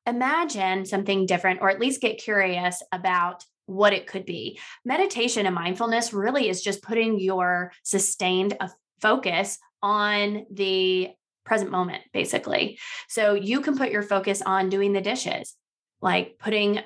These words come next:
all of your attention on how do the bubbles feel? How do the plates feel? What does this brush feel like? What are the sounds I'm listening to? Using all of your senses to really focus on a certain task or a certain object. You can stare at the flame of a candle and meditate.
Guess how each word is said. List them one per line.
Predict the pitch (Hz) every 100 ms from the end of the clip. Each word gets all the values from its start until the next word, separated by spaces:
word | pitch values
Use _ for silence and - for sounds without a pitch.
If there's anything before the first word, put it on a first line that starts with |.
| -
all | 196 208 247
of | 254 226
your | 214
attention | 220 220 196 175
on | 170
how | 170 - 220
do | 240 240
the | 214
bubbles | 196 196 185 -
feel? | 170 151 151 - -
How | 226
do | 254
the | 254
plates | - - 196 - - -
feel? | 165 156 185
What | 247
does | 285
this | 285 -
brush | 175 185 190
feel | - 156
like? | 156 156
What | 220
are | 277
the | 285
sounds | 277 - 180 196 190
I'm | 170 165
listening | 160 156 - 147
to? | 143 80 - - - - -
Using | 208 269 285 262 196
all | 190 214 254
of | 240
your | 185 175
senses | - 190 202 - - -
to | 196
really | 208 226 226
focus | 202 214 214 175 -
on | 175 170 170
a | 180
certain | 202 190
task | 180 185 185 165
or | 175
a | 170
certain | 190 185
object. | 175 170 180 - - - - -
You | 220 294
can | 277
stare | 214 - 180 202
at | 214
the |
flame | 226 226 226
of | 233
a | 185
candle | - 220 262 240 170
and | 165
meditate. | 160 160 - - 98